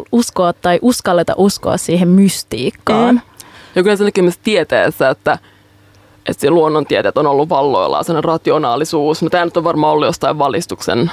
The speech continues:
Speaker 2: ajasta saakka, mut kuitenkin
Speaker 1: Mm.
Speaker 2: se on vielä se rationaalisuus jotenkin valloillaan. Toisaalta sitäkin voidaan niinku kritisoida hita-, jotenkin biologian näkemistä jotenkin ensisijaisena. Vähän niinku tämmönen feministiteoreetikko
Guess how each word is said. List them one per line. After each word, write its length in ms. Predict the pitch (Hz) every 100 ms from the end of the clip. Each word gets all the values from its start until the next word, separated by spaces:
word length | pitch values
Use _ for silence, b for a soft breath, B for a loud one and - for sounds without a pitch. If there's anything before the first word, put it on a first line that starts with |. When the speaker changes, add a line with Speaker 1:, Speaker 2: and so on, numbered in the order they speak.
| B -
Speaker 2:
ajasta 300 | 135 175 -
saakka, 400 | 175 151 - 160
mut 200 | 170 -
kuitenkin 440 | 220 196 156 196 220
Speaker 1:
Mm. 80 |
Speaker 2:
se 100 | 208 208 -
on 200 | 147 143
vielä 180 | - -
se 100 | - - - - -
rationaalisuus 840 | - 151 156 147 143 135 - -
jotenkin 400 | - - 180 180 165 B 147
valloillaan. 760 | 156 143 143 98 139 - 87 175 B B B B B B B B B B B _ -
Toisaalta 560 | 185 175 175 170 160
sitäkin 220 | 165 180 160
voidaan 240 | 165 160
niinku 140 | 160
kritisoida 680 | - 208 165 143 110 113 123 B B B 180
hita-, 120 | 160
jotenkin 300 | 160 160 160
biologian 800 | 180 170 147 147 98 90 139 170 B B B - _ _ _ - 233
näkemistä 420 | 185 - 104 -
jotenkin 160 | 165 -
ensisijaisena. 680 | 156 185 - - - 139 175
Vähän 180 | 175 170
niinku 120 | 165 -
tämmönen 240 | 170 165
feministiteoreetikko 1120 | 175 170 160 165 - 151 147 139 139 - 160